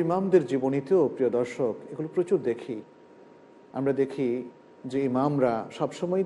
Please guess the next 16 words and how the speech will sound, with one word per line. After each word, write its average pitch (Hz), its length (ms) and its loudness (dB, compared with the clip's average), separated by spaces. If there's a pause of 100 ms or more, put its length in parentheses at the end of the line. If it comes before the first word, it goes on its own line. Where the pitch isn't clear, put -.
তাদের 135 220 4 (400)
আগের 147 280 4
অনেক 170 120 2 (100)
মত 143 100 0 (100)
থেকে 151 180 2 (280)
তারা 127 200 4 (440)
ফিরে 156 220 6
এসছেন। 113 260 -2 (120)
ইমাম 165 220 2
আবু 170 160 4
হানিফা 180 320 -2
রাহিমাহুল্লাহ 139 640 -2
বলা 156 240 4
হয় 139 200 0
যে 131 100 2
এক 139 140 -2